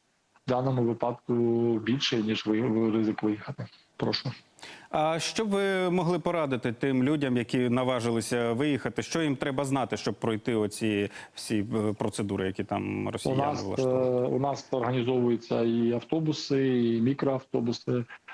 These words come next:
Speaker 1: е, нашими громадами безпосередньо. У нас знаходяться всі міські голови, е, є Telegram-канали всіх громад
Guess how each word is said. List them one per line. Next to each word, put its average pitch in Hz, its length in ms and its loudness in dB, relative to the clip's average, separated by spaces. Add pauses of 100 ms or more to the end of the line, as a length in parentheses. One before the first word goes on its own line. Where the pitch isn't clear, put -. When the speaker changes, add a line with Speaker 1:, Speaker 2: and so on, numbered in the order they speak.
(100)
Speaker 1:
е, 113 260 2
нашими 120 420 0
громадами 120 560 -2
безпосередньо. 120 760 -2
У - 20 -2
нас 135 160 0
знаходяться 123 500 -2
всі - 200 -2
міські 123 360 2
голови, 107 520 2 (440)
е, 110 280 2
є 123 260 2
Telegram-канали 120 1400 0
всіх 120 400 0
громад 107 480 0